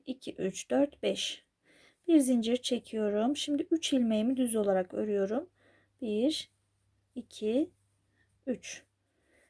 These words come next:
Bir zincir çektim. Şimdi burada da bir eksiltme yapıyoruz arkadaşlar. Hemen önümdeki iki ilmeği birlikte örüyorum. Bir sayı eksilttim. Devam ediyorum. İki, bu ikisini bir saydım. Bu ikinci ilmeğim. Üç,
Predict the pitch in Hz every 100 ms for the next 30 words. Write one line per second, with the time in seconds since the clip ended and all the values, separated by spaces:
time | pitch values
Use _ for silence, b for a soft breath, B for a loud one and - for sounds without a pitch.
0 | _ - 302 262 233 214 202 196 - 202
1 | - - 240 320 - - - 294 269 247
2 | 302 285 247 226 220 - 214 - 214 -
3 | 214 214 208 214 202 202 208 202 220 226
4 | - 339 311 269 262 285 277 269 254 -
5 | 247 - 240 214 214 214 240 254 262 -
6 | 262 262 262 254 277 330 b b b b
7 | b b b - 277 254 220 208 - -
8 | 277 262 - 277 285 277 262 240 226 214
9 | 202 202 202 269 - 254 - 240 262 247
10 | 247 - - 208 214 233 - 254 233 294
11 | 277 254 - - 220 208 202 233 254 254
12 | 262 269 b b b b b _ _ 247
13 | 233 294 - -